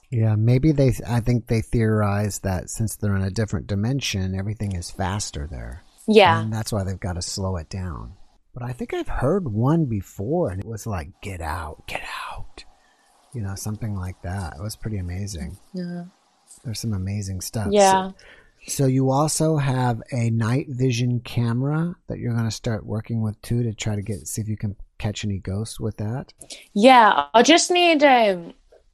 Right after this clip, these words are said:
Speaker 2: a better computer so I can upload onto there and download the editor I use and everything.
Speaker 1: Mm-hmm.
Speaker 2: That's all I'm really waiting on as well, is the covid situation to be over.
Speaker 1: Mm-hmm.
Speaker 2: Um,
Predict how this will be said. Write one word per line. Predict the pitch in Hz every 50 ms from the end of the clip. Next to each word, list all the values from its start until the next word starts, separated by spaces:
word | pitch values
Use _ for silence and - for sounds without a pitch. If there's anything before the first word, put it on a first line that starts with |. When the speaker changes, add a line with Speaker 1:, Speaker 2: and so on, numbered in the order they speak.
| _ _ -
Speaker 2:
a | - 214
better | 190 226 208 214
computer | 214 - 208 208 196 - 226 214 220 226 - 240 226 233 247
so | - - 233
I | 202 196 196 -
can | - 208 190 190 190 190
upload | - 202 196 - 208 202 196 190
onto | 190 190 190 190 -
there | - 202 196 190 185 185
and | 185 185
download | 180 185 185 190 185 185 185 180 -
the | - -
editor | 190 185 - - - - 196 185
I | 185 185
use | 190 190 185 190 -
and | 190 190
everything. | 190 185 - - - 202 190 196 214 220 233 _ _ _ _ - -
Speaker 1:
Mm-hmm. | 123 110 107 117
Speaker 2:
That's | 202 196 190 - 214
all | 208 196 190
I'm | 190 190 190 190
really | 190 185 185 180 180 180 175
waiting | 175 175 185 175 180 185 226 - 196
on | 190 190 190 185
as | 185 180 - -
well, | 180 180 180 180 190 202 208
is | - 196 185 -
the | 190
covid | - - 185 180 180 175 180 -
situation | - - - - - - 175 175 175 - 180 175
to | - -
be | - 175 175
over. | 170 175 175 175 185 180 190 214 233 233 _ _ _ - -
Speaker 1:
Mm-hmm. | 131 120 107 110 120 120 107 - - -
Speaker 2:
Um, | 202 196 196 196 190 185 185 185 -